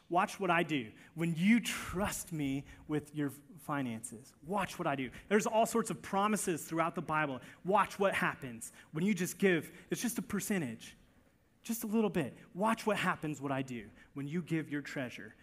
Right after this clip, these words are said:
to the kingdom investments that are available all around you.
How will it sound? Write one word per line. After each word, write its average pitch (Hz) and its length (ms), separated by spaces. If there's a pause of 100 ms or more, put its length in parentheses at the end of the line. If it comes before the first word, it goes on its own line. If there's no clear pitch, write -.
(160)
to - 100
the 135 80
kingdom 135 640 (760)
investments - 760 (280)
that 139 120
are 131 280
available 160 500 (380)
all 220 240
around 170 400
you. - 60